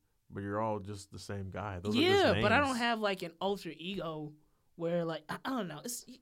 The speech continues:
Speaker 2: you get what I, you get what I'm saying. He was Clark Kent. He wasn't necessarily Superman yet.
Speaker 1: Right, right.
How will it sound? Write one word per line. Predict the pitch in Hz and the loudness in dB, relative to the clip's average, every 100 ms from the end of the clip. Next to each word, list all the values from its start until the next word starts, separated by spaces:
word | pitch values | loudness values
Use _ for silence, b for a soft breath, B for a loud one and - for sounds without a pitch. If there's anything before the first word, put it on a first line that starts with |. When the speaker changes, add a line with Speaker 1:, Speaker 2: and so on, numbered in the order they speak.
| _ | _
Speaker 2:
you | 359 | -10
get | 294 180 | -8 -8
what | 143 | -8
I, | |
you | - 494 | -4 6
get | 523 | 6
what | 233 | 6
I'm | 180 | 2
saying. | - 170 170 170 | 0 0 0 4
He | 339 | 6
was | 427 | 6
Clark | - - 370 | 4 2 2
Kent. | - 262 147 | 2 -2 0
He | 240 | -2
wasn't | 302 262 | 0 0
necessarily | 254 220 - 196 147 | 0 -4 -4 -2 -4
Superman | - 214 151 143 143 | -6 -10 -8 -10 -10
yet. | 135 156 - - - - | -10 -12 -14 -20 -20 -12
Speaker 1:
Right, | - 65 50 50 _ - | -6 -6 -6 -12 _ -14
right. | - 90 - | -10 -8 -10